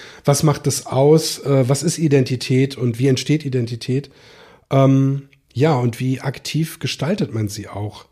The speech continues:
Und heute sitzt, äh, vor mir ein, äh, sehr interessanter, ich sag mal, junger Mann,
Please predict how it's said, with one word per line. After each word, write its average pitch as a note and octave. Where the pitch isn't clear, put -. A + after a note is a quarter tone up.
Und G#2
heute D3
sitzt, -
äh, C3+
vor C3+
mir F3
ein, B2+
äh, A#2+
sehr C3+
interessanter, C3+
ich B2
sag C3
mal, B2
junger B2+
Mann, B2